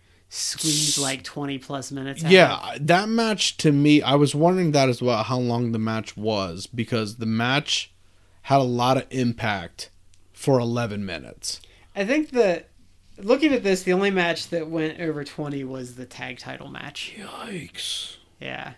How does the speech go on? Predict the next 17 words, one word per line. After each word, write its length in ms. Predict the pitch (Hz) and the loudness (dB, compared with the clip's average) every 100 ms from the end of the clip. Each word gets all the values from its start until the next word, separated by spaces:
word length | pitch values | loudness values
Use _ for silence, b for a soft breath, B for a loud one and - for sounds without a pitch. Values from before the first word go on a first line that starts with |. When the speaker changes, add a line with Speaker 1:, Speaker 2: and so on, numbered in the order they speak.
| _ _ _ - | _ _ _ -18
Speaker 2:
Yikes. 1200 | - 113 110 113 - 58 55 - - - - - | -12 -10 -8 -8 -6 -6 -6 -8 -14 -16 -16 -12
Speaker 1:
But 140 | - 190 | -4 4
this 180 | 254 262 | 4 4
is, 220 | 240 175 | -2 -2
this 160 | 220 | -4
is 160 | 226 185 | -4 -6
probably 300 | - 180 180 | -2 0 2
my 180 | 185 165 | 2 0
second 800 | 151 - - - 170 156 156 151 | -2 -6 -8 -6 -4 -2 -4 -4
favorite 640 | 165 160 156 151 147 - - | 0 0 0 0 -2 -6 -14
match 380 | - 151 139 - | -8 -6 -6 -6
on 120 | 143 | -8
the 60 | 139 | -8
show, 220 | - 143 | -6 -8
'cause 140 | 143 | 0
I 80 | 185 | 2
thought, 240 | 185 196 | 4 0